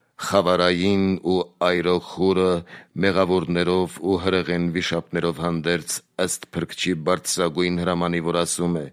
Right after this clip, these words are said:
"Հանեք նրանց արտաքին խավարը", և ապա, ըստ Հովհաննես ավետարանչի աստվածային տեսիլքի, Քրիստոսի հետ խաչված անդրանիկ կատարյալ սուրբերի հոգիները կկազմեն լուսավոր,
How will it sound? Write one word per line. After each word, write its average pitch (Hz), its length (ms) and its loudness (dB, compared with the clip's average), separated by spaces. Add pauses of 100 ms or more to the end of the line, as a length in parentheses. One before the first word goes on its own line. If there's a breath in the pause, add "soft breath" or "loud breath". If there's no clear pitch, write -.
(1160)
"Հանեք 131 460 4
նրանց 78 560 -2 (120)
արտաքին 78 580 -4
խավարը", 69 560 -6 (520)
և 78 200 -2
ապա, 85 280 0 (200)
ըստ - 300 -4
Հովհաննես 85 480 0 (120)
ավետարանչի 92 760 0 (100)
աստվածային 82 760 -4
տեսիլքի, 78 680 -4 (880 soft breath)
Քրիստոսի 104 760 0
հետ 123 260 2
խաչված 101 580 -2
անդրանիկ 95 540 0
կատարյալ 90 460 0
սուրբերի 87 500 -2
հոգիները 87 560 0 (340 loud breath)
կկազմեն 87 640 -2
լուսավոր, 90 880 0